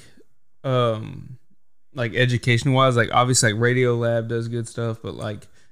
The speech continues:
Joe Rogan has good people, but he was just saying, I think he was drunk the other day, which I wanna do so bad. I wanna get, like,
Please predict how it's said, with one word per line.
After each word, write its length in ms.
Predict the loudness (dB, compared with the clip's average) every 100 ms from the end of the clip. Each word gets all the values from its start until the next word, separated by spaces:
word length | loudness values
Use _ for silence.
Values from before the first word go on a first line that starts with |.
| -6
Joe 140 | 4 6
Rogan 340 | 6 6 6
has 180 | 6 6
good 180 | 4 2
people, 260 | 0 0
but 120 | 0 2
he 160 | 4
was 160 | 4 2
just 160 | 2
saying, 220 | 0 0 0
I 100 | 2
think 160 | 4
he 60 | 6
was 160 | 6
drunk 400 | 6 4 4 0
the 200 | -6 0 2
other 120 | 4
day, 240 | 2 2 -2 -10 -20 -14 0
which 180 | 2 4
I 140 | 4
wanna 260 | 4 4 6
do 140 | 6
so 240 | 6 4
bad. 200 | 4 2
I 40 | 0
wanna 200 | -2 -2
get, 200 | -2 -2
like, 240 | -4 -6